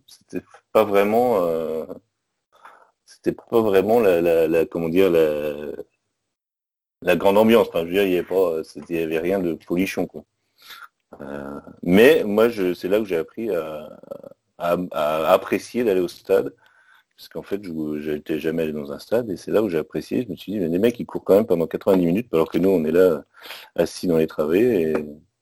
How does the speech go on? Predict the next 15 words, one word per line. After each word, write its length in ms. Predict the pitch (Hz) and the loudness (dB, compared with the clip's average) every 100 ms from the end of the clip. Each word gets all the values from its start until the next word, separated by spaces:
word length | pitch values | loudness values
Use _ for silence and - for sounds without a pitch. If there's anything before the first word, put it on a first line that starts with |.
| - | -10
et, 60 | |
et, 80 | 76 76 | -6 -4
euh, 240 | 69 67 - _ _ | -6 -10 -14 _ _
et 100 | 76 | -10
je 100 | 73 | -8
trouvais 220 | 71 78 69 | -8 -8 -4
ça 140 | - | -2
assez 180 | 95 85 | -2 -2
impressionnant. 460 | - 87 - 73 - _ - - - - | -2 -4 -4 -10 -12 _ -12 -10 -12 -2
Enfin 120 | 95 | 2
voilà, 180 | 85 65 | 4 2
ça 160 | - 87 | 0 -4
c'est 160 | - 80 | -2 -2
mon, 400 | 76 78 69 | -2 -2 -4
euh, 60 | 64 | -8